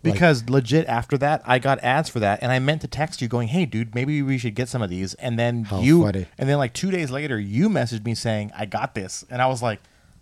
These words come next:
Speaker 2: uh,
Speaker 1: Because it was targeting me 'cause
Speaker 2: <laughs> Yeah.
Speaker 1: I had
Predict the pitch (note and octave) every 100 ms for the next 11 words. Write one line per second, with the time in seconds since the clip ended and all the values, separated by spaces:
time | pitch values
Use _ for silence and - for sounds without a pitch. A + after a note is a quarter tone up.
0 | - - G2+ G2 F#2 F2+ D#3+ G3+ G3 F3+
1 | D#3+ G3+ A3+ E3 C#3+ D3 C#3+ D3+ D3 C#3
2 | D3 C3+ G3 D3